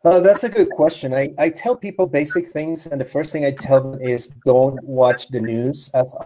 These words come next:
often. If you're gonna watch the news, whether it's written news or the radio or television, just do it once a day to catch up to what's going on, but avoid watching the news constantly, because the,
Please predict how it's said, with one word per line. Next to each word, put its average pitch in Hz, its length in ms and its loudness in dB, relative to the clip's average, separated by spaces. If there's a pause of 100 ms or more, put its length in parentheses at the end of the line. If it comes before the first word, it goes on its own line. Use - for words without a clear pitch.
often. 131 480 -4 (200)
If 135 120 -4
you're 156 120 2
gonna 180 160 6
watch 139 380 4
the 135 100 -2
news, 131 520 -4 (340)
whether 123 240 2
it's 123 260 -4
written 135 320 -4
news 135 420 -2
or 117 120 -2
the 110 160 -6
radio 127 680 2
or 117 120 0
television, 135 720 0 (840)
just 123 240 -6
do 127 100 0
it 120 160 0
once 110 400 -2
a 135 60 -10
day 135 240 2 (880)
to 117 360 0 (140)
catch - 320 2
up 127 160 4
to 127 80 -6
what's 117 200 -4
going 117 300 -2
on, 135 260 0
but 120 300 2
avoid 120 440 0
watching 131 340 2
the 113 80 -6
news 117 240 -6
constantly, 110 600 -10
because 110 360 -6
the, 127 140 -6